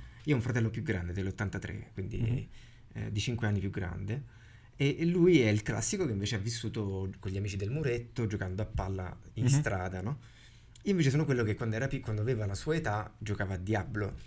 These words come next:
Speaker 1: al computer.
Speaker 2: Io mio fratello dell'ottantaquattro giocava a Diablo, per cui.
Speaker 1: Eh, avevi un grande fratello, allora.
Speaker 2: <laughs> Ho un gran fratello.
Speaker 1: <laughs> Appunto, noi abbiamo potuto vedere come si sia sdoganato col tempo il linguaggio della identità online,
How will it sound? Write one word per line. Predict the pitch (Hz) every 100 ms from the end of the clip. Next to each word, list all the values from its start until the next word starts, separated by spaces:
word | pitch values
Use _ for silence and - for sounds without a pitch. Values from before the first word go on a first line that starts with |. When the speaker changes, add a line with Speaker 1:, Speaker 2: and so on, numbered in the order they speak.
| -
Speaker 1:
al | 110
computer. | - 104 - 92 92 101
Speaker 2:
Io |
mio | 233
fratello | 151 127 170
dell'ottantaquattro | 131 120 131 120 - 160 156 113 110 107
giocava | 110 110 110
a |
Diablo, | 98 107 98 98
per | 98
cui. | - 104 - - -
Speaker 1:
Eh, |
avevi | 110 - 110
un | 107
grande | 208 143 127
fratello, | 104 104 101 92 95
allora. | 98 95 98
Speaker 2:
<laughs> | 104
Ho | 120
un |
gran | 123 135 120
fratello. | 117 107 101 107 120
Speaker 1:
<laughs> | 135 135 175 - - - - - - - 131 - - - - 143
Appunto, | 143 135 180 127
noi | 170
abbiamo | - 110
potuto | 107 139 131
vedere | 117 117 107 101 104
come | 127 117 107 - -
si | -
sia | 117 139
sdoganato | 107 104 123 135 123 117
col | 165 156 -
tempo | 98 87 85 101 98 - -
il | - 98
linguaggio | 101 104 101 104 98 110
della | 101 95 92 87
identità | 95 101 165 104 95
online, | 92 95 92 85 92 -